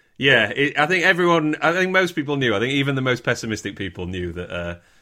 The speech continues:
you know, it, it wasn't gonna go wrong, that the team was too good. And, and, you know, you just have to credit the, the way that we played. I mean, it, we just carried on as we'd done against Hull, basically, like, front foot from the start, pin them back,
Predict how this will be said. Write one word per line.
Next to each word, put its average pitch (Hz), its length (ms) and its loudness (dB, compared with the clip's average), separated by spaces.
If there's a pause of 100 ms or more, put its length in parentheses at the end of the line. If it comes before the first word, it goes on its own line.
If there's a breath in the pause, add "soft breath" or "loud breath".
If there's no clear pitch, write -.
(100)
you 95 100 -8
know, 85 180 -6
it, 120 200 -6
it 123 80 -2
wasn't 120 360 -2
gonna 117 180 -2
go 110 240 2
wrong, 95 360 -2
that 104 140 -8
the 107 80 -6
team 120 280 -4
was 104 140 -4
too 104 200 -2
good. 95 220 -4
And, 98 160 -4 (540 soft breath)
and, 139 140 0
you 143 60 2
know, 135 100 2
you 123 180 0
just 165 160 -6
have 165 120 -2
to 156 80 -2
credit 147 420 -4
the, 104 120 -6 (100)
the 110 140 -6
way 151 340 2
that 131 120 -2
we 113 120 0
played. 110 340 0
I 95 40 -4
mean, 107 160 -2
it, 113 140 -6 (200 soft breath)
we 123 100 -6
just 151 180 -6
carried 143 300 2
on 120 140 0
as 92 120 -4
we'd 95 100 -6
done 98 140 -4
against 87 260 -6
Hull, 95 180 -4
basically, 87 540 -12
like, 87 300 -12 (260 soft breath)
front 139 480 -4
foot 95 400 -2
from 127 400 -2
the 113 100 0
start, 90 520 -2 (680 soft breath)
pin 160 240 0
them 117 160 -2
back, 95 480 -2